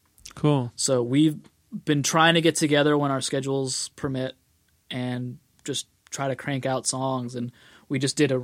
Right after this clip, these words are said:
Speaker 2: a week-long writing session,
Speaker 1: Cool.
Speaker 2: um, just recently, and was really happy with what, you know, I'm hoping we get to play shows soon and have something to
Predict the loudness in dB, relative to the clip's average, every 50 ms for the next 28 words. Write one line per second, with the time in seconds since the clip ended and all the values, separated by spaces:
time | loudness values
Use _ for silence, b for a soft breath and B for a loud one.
0 | -4 -6 -4 -2 -2 -2 -2 -2 -2 -4 -4 -4 -6 -4 -4 -2 -2 -2 -2 -4
1 | -6 -8 _ _ _ _ -6 -2 -2 0 0 -2 -2 -4 -6 -6 -4 -6 -8 -8
2 | -10 -12 _ _ -20 -10 -2 0 2 2 2 0 0 -2 -4 -8 _ _ _ -6
3 | -4 -4 -4 -2 -2 -4 -4 -4 -6 -10 -12 -12 -12 -12 -12 -14 -16 b b b
4 | b b b b b b b b -4 0 4 6 6 6 6 4 2 0 -2 -2
5 | -6 -6 -4 -4 -4 -4 -6 _ _ _ _ _ _ -8 -6 -6 -4 -6 -6 -6
6 | -8 -2 4 4 4 4 6 4 2 4 4 4 4 4 4 2 0 -6 _ _
7 | _ -8 -8 -6 -6 -4 -4 -2 -2 -2 -2 0 0 2 2 0 -2 -2 -4 -4
8 | -6 -6 -6 -8 -8 -8 -6 -6 -6 -6 -6 -8 -8 -8 -6 -8 -8 -10